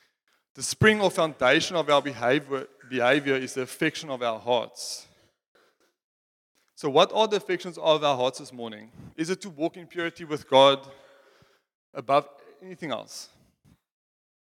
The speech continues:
If our, if the affections of our hearts are right, behavior will follow. If the why we want to walk in purity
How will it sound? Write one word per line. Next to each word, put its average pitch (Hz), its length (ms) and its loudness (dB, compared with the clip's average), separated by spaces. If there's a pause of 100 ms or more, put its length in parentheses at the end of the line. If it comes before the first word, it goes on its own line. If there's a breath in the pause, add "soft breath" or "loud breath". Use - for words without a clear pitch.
(520)
If 165 160 -2
our, 170 280 4
if 170 140 -4
the 170 100 -6
affections 180 400 -6
of 156 120 -12
our 147 140 -4
hearts 135 280 -2
are 151 60 -10
right, 131 200 2
behavior 131 360 -4
will 127 120 -8
follow. 127 560 -6 (460)
If 151 180 -4
the 151 120 -2
why 127 640 -2 (100)
we 127 80 -16
want 123 180 -10
to 123 40 -14
walk 120 240 -18
in 117 60 -20
purity 113 520 -20